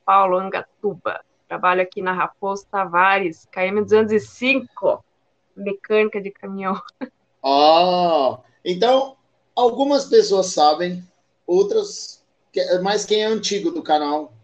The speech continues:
Speaker 2: que vai saber disso. Eu era mecânico de caminhão.
Speaker 1: Verdade, não.
Speaker 2: Verdade.
Speaker 1: Nunca imaginei.
Speaker 2: É, então, ninguém imagina, assim. Mas é, é, era de uma forma diferente.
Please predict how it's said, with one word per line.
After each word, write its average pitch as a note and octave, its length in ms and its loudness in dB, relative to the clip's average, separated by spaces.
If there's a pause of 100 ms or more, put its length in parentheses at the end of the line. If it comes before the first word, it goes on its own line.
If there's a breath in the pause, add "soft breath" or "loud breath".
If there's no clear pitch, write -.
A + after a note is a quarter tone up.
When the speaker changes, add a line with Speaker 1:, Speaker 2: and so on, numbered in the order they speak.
(140)
Speaker 2:
que D#3 140 -4
vai D3+ 160 -2
saber D#3 320 -4
disso. B2+ 440 -10 (1400)
Eu C4+ 240 8
era B3 420 4 (340)
mecânico F3 560 -2
de - 100 -16
caminhão. G#3+ 540 -6 (720)
Speaker 1:
Verdade, G#3+ 840 0
não. F3+ 320 -14
Speaker 2:
Verdade. F3 460 0
Speaker 1:
Nunca E4 340 2
imaginei. F4+ 640 2 (360)
Speaker 2:
É, D3 480 -2
então, E3 480 2
ninguém G3 540 2
imagina, G3+ 540 0
assim. D3+ 420 -2 (640)
Mas G3 280 4
é, A3+ 60 4
é, G3+ 360 2
era G3+ 120 4
de G3+ 80 0
uma G#3 180 0
forma G3+ 260 2
diferente. F3+ 720 0